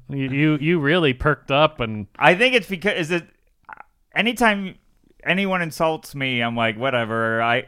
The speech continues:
Speaker 2: I also hate myself. Uh, but when it's something where I'd be making stuff for other people,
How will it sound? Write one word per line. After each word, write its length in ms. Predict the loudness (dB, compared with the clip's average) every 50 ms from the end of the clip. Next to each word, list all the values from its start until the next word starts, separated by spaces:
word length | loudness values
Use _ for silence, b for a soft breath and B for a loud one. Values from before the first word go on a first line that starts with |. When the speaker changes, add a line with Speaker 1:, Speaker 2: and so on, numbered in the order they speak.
| _ -4
Speaker 2:
I 180 | 0 0 2 2
also 300 | 0 -2 -2 -4 -6 -6
hate 160 | -6 -8 -8
myself. 560 | -8 -10 -8 -6 -6 -4 -4 -6 -8 -12 -12 -6 -2
Uh, 480 | 0 2 2 2 2 2 0 0 -2 -4 -6 _ _ _ _ _ _ _ _ _ _
but 200 | -6 -4 -2 -2
when 180 | 0 -2 -2 -2
it's 260 | -4 -6 -6 -12 -18 -20 _ _ _ _ _
something 340 | -4 -2 -2 -2 -2 -4 -4
where 120 | 0 2 2
I'd 140 | 2 2
be 100 | 0 -4
making 440 | -4 -2 -2 -2 -2 -4 -8 -14 -14
stuff 280 | -8 -4 -4 -4 -4 -4
for 140 | -4 -4 -2
other 180 | -2 -2 -6
people, 640 | -6 -6 -8 -8 -6 -4 -4 -2 -2 -4 -6 -8 -14